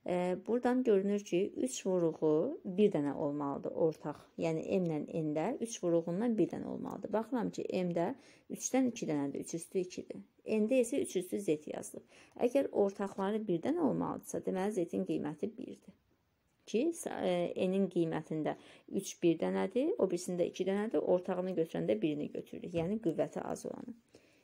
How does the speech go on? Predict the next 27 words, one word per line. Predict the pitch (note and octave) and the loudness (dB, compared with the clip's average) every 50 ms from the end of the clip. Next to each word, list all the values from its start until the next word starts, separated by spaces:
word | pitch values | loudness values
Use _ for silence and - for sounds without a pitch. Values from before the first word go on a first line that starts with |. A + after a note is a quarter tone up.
| _ _ _ | _ _ _
İki | - - - C#4+ | -2 0 2 4
vuruğuna | A#3+ A#3 G#3 F#3+ F#3 F#3+ F3+ E3+ E3 | 6 6 6 6 4 2 0 0 2
baxıram, | E3 D#3+ D#3+ - F3 E3+ F#3+ B3 C#4+ - | 2 0 0 0 0 0 0 -2 -2 -4
ikidən | - A3+ - G#3+ G#3 A#3+ C4 B3+ - | -8 -6 -4 -2 0 2 2 2 0
üç | G#3 - - - | -2 -4 -2 0
dənə | E3+ D#3+ D3+ | 0 0 0
olmalıdır | - - D#3 D#3 D#3 D3+ D3 D3 D3 D3 - E3 F3 - - | 0 0 0 0 2 0 0 0 0 -2 -4 -6 -8 -6 2
ortaq. | - F3+ E3+ D#3 - - - D3 D3 - - _ _ - - - _ _ _ - | 6 6 6 6 6 0 -6 -8 -8 -10 -16 _ _ -20 -20 -20 _ _ _ -6
E, | - F3 E3+ E3+ E3 E3+ E3+ - - - A#3 B3 | -2 0 2 4 4 2 0 0 2 4 6 6
M-də | A#3+ A3 G#3 G#3+ A#3+ D4 - - - | 6 6 4 4 2 2 0 -4 -8
ikidən | C4+ - - - F#3+ A3 A3+ B3+ B3 A3+ | -10 -8 -6 -4 0 2 4 4 4 8
dörd | A3+ F3 E3+ E3+ - - | 8 8 8 8 4 -4
dənədir, | - E3+ E3 E3 E3+ F3+ - F3 F3 F3+ G#3 B3 C#4+ - - - A3 G3+ | -4 -4 -2 -2 -4 -4 -2 0 2 2 2 0 0 -2 -2 -2 0 2
N-də | F#3+ G3 G#3+ A3+ A3+ | 2 4 4 4 4
isə | G#3+ A3 - - - | 2 2 0 -2 -2
iki | - - - - A3 - | -4 -6 -4 -2 -2 -2
üstü | - - - - - - | -4 -6 -6 -4 -2 -2
Y | - F#3+ - E3 D3+ D#3+ - - | -2 -2 -2 -2 -4 -4 -4 -4
yazılıb. | F3+ F3 E3+ E3 F3 E3+ E3+ F3 G3+ B3+ D4 - - - - - _ - | -2 -2 -2 -2 -2 0 2 2 2 0 -2 -6 -10 -20 -20 -12 _ -2
Deməli, | F#3+ F#3+ F#3 G3+ - - - G3+ | 0 2 2 2 4 4 4 4
ortaq | G3 G3 - A3+ A3 - - | 4 2 0 -2 -4 -2 -2
vuruq | F3+ F3 F3 - - - | 0 0 0 0 -4 -6
üç | - - - | -8 -6 -4
dənədirsə, | - F3+ F3+ F3 F3 F#3 G3 - - - - | -2 -2 0 -2 -2 -4 -2 0 2 2 2
Y-in | G#3 G#3 E3+ E3+ E3 - G3+ G3 F#3 E3 | 2 2 2 2 2 2 0 -2 0 0
qiyməti | D#3+ D#3 D#3 D3 C#3+ D3 - - - | 0 0 0 -2 -4 -4 -6 -8 -8
üçdür. | - - - - - - - | -8 -10 -12 -14 -14 -14 -16